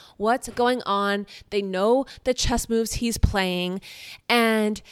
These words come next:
Tom Schwartz cannot be a man, cannot have a backbone, cannot have integrity. And that is exactly the why, that is exactly why Katie Maloney was driven absolutely crazy by him. And so anyway, this is guilt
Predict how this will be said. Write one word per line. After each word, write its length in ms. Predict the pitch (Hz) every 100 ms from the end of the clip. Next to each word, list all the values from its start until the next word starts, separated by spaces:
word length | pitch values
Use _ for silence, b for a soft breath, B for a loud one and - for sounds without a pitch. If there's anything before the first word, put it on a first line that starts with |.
| B B B _ _ _ -
Tom 320 | - 220 302
Schwartz 640 | 359 254 190 214 - - - _ _ _ -
cannot 760 | - 262 262 285 339 381 - - _ -
be 140 | 262
a 80 | 311
man, 400 | 247 180 180 220
cannot 320 | - 214 254
have 140 | 302
a 60 | 339
backbone, 440 | 208 165 - 185
cannot 360 | 185 185 180 226
have 140 | 262
integrity. 720 | 349 403 226 190 160 147 220 - B B B
And 100 | 208 208
that 100 | 208
is 120 | 240
exactly 680 | 220 208 185 165 185 - 339
the 100 | 349
why, 360 | 226 175 240 - b b
that 160 | 226 220
is 120 | 311
exactly 420 | 294 - 196 339
why 200 | 285 -
Katie 440 | 269 - 196 220 285
Maloney 460 | 262 180 175 262
was 200 | 269 196
driven 440 | - 196 190 220 - _
absolutely 480 | 156 185 - 202 196
crazy 800 | 196 - - 165 190 190 196 175
by 240 | 165 156 -
him. 400 | 180 - 80 - B B B B
And 140 | 233
so 200 | - 233 -
anyway, 580 | 262 294 233 180 180 185 B B B B -
this 160 | 240
is 100 | 269
guilt 600 | 220 220 220 285 - -